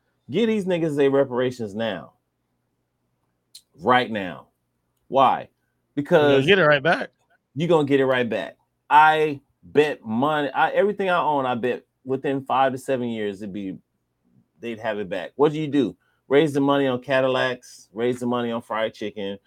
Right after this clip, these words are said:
Speaker 1: raise the, raise the money on, on grape soda. Now, I'm being funny and facetious.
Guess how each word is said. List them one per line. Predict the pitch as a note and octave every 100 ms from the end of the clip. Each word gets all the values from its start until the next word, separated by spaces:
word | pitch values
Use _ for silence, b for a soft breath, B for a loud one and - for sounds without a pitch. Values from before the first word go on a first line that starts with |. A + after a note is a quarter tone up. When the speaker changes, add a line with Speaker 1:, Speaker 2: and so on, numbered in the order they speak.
| _ _
Speaker 1:
raise | G#2+ B2 A#2
the, | A2+ F2
raise | A2 B2+ B2+
the | B2
money | B2 A#2+ A#2
on, | A2 G2+ A2+
on | A2+ A2
grape | G#2+ B2 B2
soda. | B2 A2+ G#2+
Now, | A#2+ D#3
I'm | E3+
being | C#3+
funny | B2 E3 D#3+ C3+
and | A#2+
facetious. | A2 - A#3+ - B2+